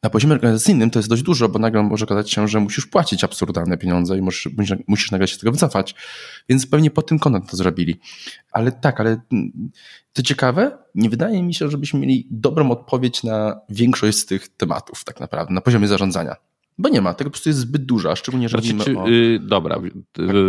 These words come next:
Speaker 2: jeżeli sobie
Speaker 1: pakietach
Speaker 2: tak
Speaker 1: małych.
Speaker 2: popatrzysz, może inaczej, jak ja sobie patrzę na to, część z tych rzeczy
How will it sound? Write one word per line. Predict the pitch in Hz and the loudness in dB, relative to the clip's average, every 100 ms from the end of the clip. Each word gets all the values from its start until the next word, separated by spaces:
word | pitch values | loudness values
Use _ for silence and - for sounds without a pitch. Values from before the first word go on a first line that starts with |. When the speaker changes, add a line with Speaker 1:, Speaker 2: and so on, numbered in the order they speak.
| 95 | 2
Speaker 2:
jeżeli | - 104 127 | 0 0 2
sobie | 131 120 | 2 0
Speaker 1:
pakietach | - 76 | 0 -4
Speaker 2:
tak | - | -4
Speaker 1:
małych. | 87 | -6
Speaker 2:
popatrzysz, | - 107 110 - - 101 95 98 - - - - - _ _ _ _ _ _ _ _ | 0 0 0 -8 -4 0 0 -2 -6 -16 -14 -16 -16 _ _ _ _ _ _ _ _
może | 107 113 | 0 2
inaczej, | 120 107 101 | 0 0 -2
jak | 104 | -2
ja | |
sobie | 123 123 - _ _ | 0 -2 -2 _ _
patrzę | 127 113 - 92 | -2 -2 -4 -10
na | 82 | -8
to, | - 101 | -8 -8
część | 117 127 135 - | -6 -6 -6 -4
z | |
tych | 127 104 | -4 -4
rzeczy | 92 90 - - 110 131 139 131 | -2 -2 -4 -4 0 2 2 0